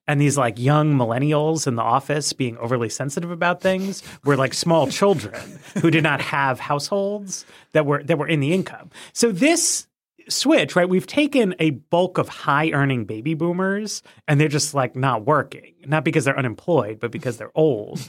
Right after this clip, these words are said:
And then we've taken a bunch of people who used to be small children, and now they have, like, shitty entry-level jobs. And that's fine. That's just, like,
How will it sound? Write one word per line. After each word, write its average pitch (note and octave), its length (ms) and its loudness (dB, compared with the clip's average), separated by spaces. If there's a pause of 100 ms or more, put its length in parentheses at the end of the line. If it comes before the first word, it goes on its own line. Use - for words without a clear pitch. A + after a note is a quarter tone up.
(180)
And - 100 2
then F#3 60 4
we've F#3 100 4
taken A3+ 220 2
a G3+ 40 2
bunch G3+ 140 2
of G3+ 60 0
people D#3+ 200 4
who D3 60 4
used D#3 280 2
to D#3+ 40 -2
be C3 120 -2
small C#3 320 -2
children, C3 680 -4 (280)
and D3 80 0
now D3 120 2
they C#3 120 2
have, C#3 160 -2
like, B2 180 -2
shitty C3 480 -4
entry-level A2+ 480 -8
jobs. C3 640 -2 (320)
And G#3 300 -6
that's F4 320 0
fine. F#3 500 2
That's D#3 280 0
just, - 320 0
like, D3 360 0